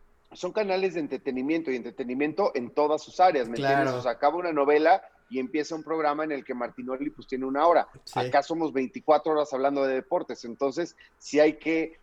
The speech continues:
Speaker 1: de, de irte desde lo más clavado hasta lo más soft, tal, pero siempre respetando que estás en un canal de
Speaker 2: De
Speaker 1: deportes,
Speaker 2: deporte.
Speaker 1: entonces algo hay que saberle. Mira, después de Timbiriche,
Speaker 2: Ajá.
Speaker 1: tengo que, eh, abreviar un poco porque fueron muchos años para que llegara yo a Fox Sports,
Speaker 2: Ok.
Speaker 1: porque ya estoy grandecito.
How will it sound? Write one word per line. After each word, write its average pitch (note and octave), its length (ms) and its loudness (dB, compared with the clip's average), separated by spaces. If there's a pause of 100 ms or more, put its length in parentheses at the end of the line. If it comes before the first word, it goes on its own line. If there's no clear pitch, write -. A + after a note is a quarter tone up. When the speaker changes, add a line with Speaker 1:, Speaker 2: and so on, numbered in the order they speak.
Speaker 1:
de, C3+ 220 2
de A#2+ 400 -8
irte D3 280 0
desde C3+ 220 2
lo C3 100 2
más D#3 220 0
clavado E3 460 4
hasta D3 180 -6
lo A#2+ 140 -6
más D3 240 -8
soft, D3 380 -4 (180)
tal, D#3 260 -2
pero B2 140 -14
siempre D3 280 -10
respetando D3 560 -8
que - 60 -20
estás - 240 -10
en C3 80 -10
un C3+ 60 -10
canal G#2+ 320 -6
de A#2 60 -4
Speaker 2:
De B2 80 -4
Speaker 1:
deportes, A#2+ 340 -4
Speaker 2:
deporte. B2 240 -2
Speaker 1:
entonces C3 320 0 (260)
algo D3 460 4
hay C3+ 100 -2
que C#3+ 140 -8
saberle. C#3+ 420 -2 (300)
Mira, E3+ 280 -2 (460)
después E3+ 360 -4
de C#4 60 -10
Timbiriche, F3+ 600 -8
Speaker 2:
Ajá. C#3 280 -8
Speaker 1:
tengo E3+ 200 -4
que, D#3 140 2
eh, - 340 -2 (100)
abreviar C3+ 460 2
un F#3+ 120 -4
poco D#3+ 260 -2
porque A#2+ 240 -10
fueron E3 260 0
muchos E3 380 -2
años F3+ 220 -2
para A#2+ 140 -8
que A#2 120 -8
llegara B2+ 240 4
yo B2+ 140 2
a B2 40 0
Fox - 280 -6
Sports, E3 360 -4
Speaker 2:
Ok. B2 60 -8
Speaker 1:
porque B2 180 -4
ya - 80 0
estoy - 180 -4
grandecito. C3 600 -2